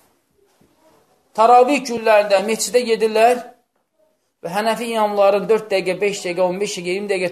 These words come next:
təravihlərindən sonra iyirmi saniyə dua eləyib, o ilə kifayətlənib nə edirlər? Evlərinə gedirlər və evdə heç bir dua da eləmirlər. Var yoxsa yoxdur, qardaşlar? Var.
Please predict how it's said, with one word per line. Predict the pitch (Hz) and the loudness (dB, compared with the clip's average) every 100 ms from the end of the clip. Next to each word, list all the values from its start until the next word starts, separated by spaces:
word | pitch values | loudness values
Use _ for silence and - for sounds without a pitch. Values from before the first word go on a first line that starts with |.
| 190 | 2
təravihlərindən | 185 180 180 175 190 190 | 2 2 0 0 0 -4
sonra | 175 175 175 - - _ _ _ _ | 0 2 2 -2 -20 _ _ _ _
iyirmi | 202 214 247 262 | -8 -4 -2 -2
saniyə | 247 208 196 196 170 | 0 0 0 -4 2
dua | 220 214 | 4 4
eləyib, | 202 233 - | 2 -4 -6
o | 202 214 | 2 2
ilə | 214 202 | 2 -6
kifayətlənib | - 196 196 190 196 196 | -4 0 2 0 -4 -4
nə | |
edirlər? | 185 160 170 220 220 - _ _ _ _ - | -4 0 2 2 0 -12 _ _ _ _ -8
Evlərinə | 196 202 214 214 240 170 | -4 0 0 0 -2 -2
gedirlər | 214 185 233 262 285 285 - - _ _ | -2 -2 2 4 4 2 -10 -20 _ _
və | 190 190 | -2 -2
evdə | 185 226 | 0 -2
heç | 220 | -2
bir | 180 | -6
dua | 170 180 | 0 2
da | 170 | 2
eləmirlər. | 151 143 117 107 - _ _ _ _ _ _ _ _ _ _ _ _ | 0 -2 -4 -16 -20 _ _ _ _ _ _ _ _ _ _ _ _
Var | 180 285 302 | 0 2 0
yoxsa | - | -2
yoxdur, | 269 254 196 | -2 -2 0
qardaşlar? | 190 190 185 139 113 - _ _ _ _ _ _ _ - _ _ 151 | 0 0 -4 -10 -12 -20 _ _ _ _ _ _ _ -20 _ _ -4
Var. | 190 233 | 0 2